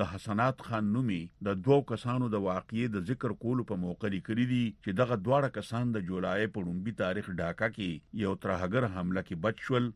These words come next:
خو دې نه وروسته واکدارانو نیولي او غیب کړي دي. پولیس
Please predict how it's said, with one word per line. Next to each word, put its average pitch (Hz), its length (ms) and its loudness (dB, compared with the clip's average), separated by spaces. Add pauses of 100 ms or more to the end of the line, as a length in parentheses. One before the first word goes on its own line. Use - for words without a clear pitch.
خو 98 180 -4
دې 135 220 4
نه 117 80 2
وروسته 120 340 -2
واکدارانو 98 680 2
نیولي 120 340 2 (140)
او 98 80 -2 (100)
غیب 80 300 -4
کړي 90 180 0
دي. - 20 -2 (500)
پولیس 135 280 4